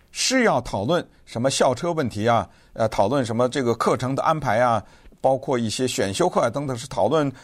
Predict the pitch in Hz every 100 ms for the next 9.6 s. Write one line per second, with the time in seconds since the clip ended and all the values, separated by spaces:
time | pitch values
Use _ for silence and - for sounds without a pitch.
0 | - 247 151 113 127 143 214 135 87 98
1 | 82 80 76 - - _ _ _ _ _
2 | - 131 101 104 98 156 - 65 67 131
3 | - _ _ _ _ - 160 101 127 107
4 | 82 78 151 170 - 85 85 160 101 73
5 | 78 - - 165 104 90 69 73 - _
6 | _ _ _ _ _ _ _ _ _ -
7 | - 170 135 113 120 123 123 120 - _
8 | _ _ _ _ _ _ - 185 156 139
9 | 131 113 92 - 123 -